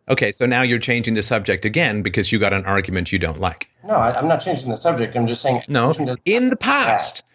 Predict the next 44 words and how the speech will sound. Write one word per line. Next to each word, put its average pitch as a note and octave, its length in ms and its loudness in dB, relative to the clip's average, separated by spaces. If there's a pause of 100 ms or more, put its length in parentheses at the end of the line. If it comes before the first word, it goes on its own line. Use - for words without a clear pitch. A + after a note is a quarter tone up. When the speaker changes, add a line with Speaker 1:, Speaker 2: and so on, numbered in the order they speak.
(360)
Speaker 1:
is G3+ 220 2
it C4 220 0 (300)
reasonable A3+ 500 2
to G#3 140 -2
assume D3+ 420 0 (320)
that D#3+ 140 2
if C#3+ 180 -2 (220)
it D#3+ 140 4
was C3 120 2
better, A2 520 0
if C3 100 0
a C3 80 2
man D3 240 2
lasted E3 420 0
longer D3+ 360 2
and A2+ 140 -2
the G2+ 80 0
woman E3 240 2
was E3 140 0
more F3 160 2
satisfied, B2+ 720 -2 (1080)
that D#3+ 160 2
there E3 160 4
would D3+ 120 2
be D#3 140 4
a B2+ 60 4
positive F3 420 0
selection C#3+ 400 0
pressure B2 300 0
for A#2+ 140 0
an A2+ 80 -2
absence A2+ 500 0 (300)
of G2+ 120 2
a F#2 80 2
foreskin? - 380 -6 (3250)
This E3 180 4
is - 100 -2
evolution G#2+ 460 2
one E2 160 2
oh D#2 60 0
one, C2+ 240 -8
right? F2+ 220 -2
Come A2+ 140 0
on. - 120 -8